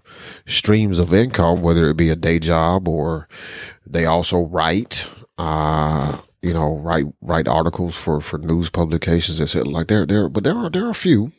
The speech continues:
that, you know, are making a living off of podcasting, but everybody's not gonna have that level of success. And it is also a very, I'm not gonna say treacherous in the sense of that it's dangerous, but it's a rough business to be in. A lot of people suffered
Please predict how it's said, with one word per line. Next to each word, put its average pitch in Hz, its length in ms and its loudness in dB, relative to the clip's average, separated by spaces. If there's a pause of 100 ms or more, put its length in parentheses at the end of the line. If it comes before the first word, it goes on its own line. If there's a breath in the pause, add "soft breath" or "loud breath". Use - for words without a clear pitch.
that, 87 220 0 (140)
you 107 80 -6
know, 117 340 -10
are 113 140 -6
making 135 480 -2
a 117 140 2
living 95 640 2 (320)
off 85 180 -2
of 87 120 -4
podcasting, 90 680 -2 (120)
but 82 320 0 (260)
everybody's 95 440 4
not 85 180 0
gonna 76 180 -4
have 78 180 -2
that - 160 -4
level 62 320 -6
of - 100 -8
success. - 540 0 (100)
And 87 360 2
it 85 180 0
is 85 220 2
also 80 380 0
a 80 100 2
very, 80 500 0 (220)
I'm 73 60 -10
not 85 80 -2
gonna 76 120 -2
say 64 180 -2
treacherous 64 720 -2
in 67 100 -8
the 52 80 -8
sense - 300 -2
of - 100 -8
that 55 140 -4
it's - 160 -4
dangerous, - 680 -4
but 58 280 -6
it's 58 680 -8
a 113 40 4
rough 90 320 4
business 73 340 0
to - 100 -4
be 60 280 -2
in. 71 80 -4
A 50 80 -10
lot 73 380 2
of 76 80 -2
people 76 400 -2
suffered 73 580 0